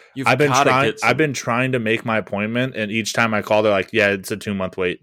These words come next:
Speaker 2: It's a two-month wait." So I'm about to just go, like, pay the money up front to go see one, a civilian eye doctor.
Speaker 1: Yeah,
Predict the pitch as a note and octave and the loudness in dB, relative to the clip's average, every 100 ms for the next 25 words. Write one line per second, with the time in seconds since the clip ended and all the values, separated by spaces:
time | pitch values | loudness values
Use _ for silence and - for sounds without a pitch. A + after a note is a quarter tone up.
0 | _ _ A2 G#2 G#2+ G2+ F#2+ F#2 F2+ - | _ _ -8 -6 -6 -6 -6 -6 -6 -6
1 | - - - B2 B2 C#3 C#3+ B2 A#2 A2 | -14 -20 -4 0 4 4 2 2 2 2
2 | G#2+ G#2 - _ _ _ - A2+ G#2 - | 2 2 -4 _ _ _ -2 0 0 2
3 | A2 G#2 G2+ G2 F#2+ - G2 F2+ F#2 F2+ | 2 2 0 0 -2 -2 -6 -4 0 0
4 | - F#2+ F#2+ F2 F2 E2+ _ - G2 G#2 | 0 -2 0 -2 -2 -8 _ -2 -2 -2
5 | F#2 F#2+ F#2 F2 E2+ E2+ E2 - F2+ - | 0 0 0 -2 -4 -4 -6 -6 -6 -6
6 | _ _ _ _ _ _ _ _ _ _ | _ _ _ _ _ _ _ _ _ _
7 | B2+ G#2+ | 2 2